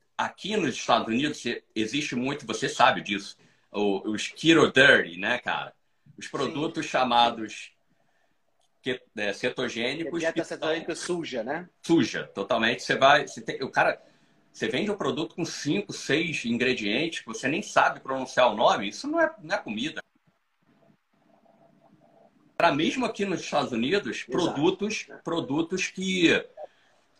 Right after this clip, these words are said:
Speaker 1: que eu pudesse usar com uma qualidade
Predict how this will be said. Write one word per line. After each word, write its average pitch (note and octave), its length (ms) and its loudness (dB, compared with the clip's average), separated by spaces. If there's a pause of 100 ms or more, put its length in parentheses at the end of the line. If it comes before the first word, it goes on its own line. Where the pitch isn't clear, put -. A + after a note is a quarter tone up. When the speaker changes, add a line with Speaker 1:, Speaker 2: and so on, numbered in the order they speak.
(100)
Speaker 1:
que - 120 0
eu E3+ 100 2
pudesse F3 560 6
usar D3 580 4 (200)
com D3+ 100 -12
uma D3+ 140 -4
qualidade D#3 1000 -2